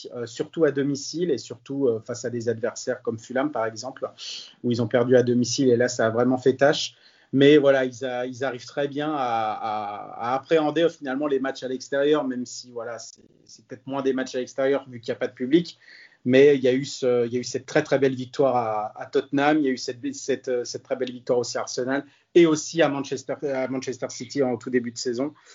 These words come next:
Donc, euh, donc voilà, il n'y a plus vraiment finalement qu'à lancer vraiment la,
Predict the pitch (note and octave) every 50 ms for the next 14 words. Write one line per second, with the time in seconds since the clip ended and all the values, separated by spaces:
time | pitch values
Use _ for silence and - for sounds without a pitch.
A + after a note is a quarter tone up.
0 | - _ _ _ _ _ - A2+ D3 E3 G3 G3+ - - F#3 D#3+ D#3 D3 C#3+ C#3
1 | C3+ C3+ D3 E3+ F3 D#3 C3+ C3 D3+ F3+ E3+ D3 - - F#3 F3 D#3 D3 D3 D#3
2 | E3+ F3 E3+ - E3 D3 C#3 C#3+ D#3+ F3 F3 - C3 B2+ C#3+ D3+ D3 - - F3
3 | D#3+ D3+ C3 - - C#3+ C3 A#2+ A#2 C3 C3+ C#3+ D#3 D#3+ D3+ C3+ B2+ B2 A#2+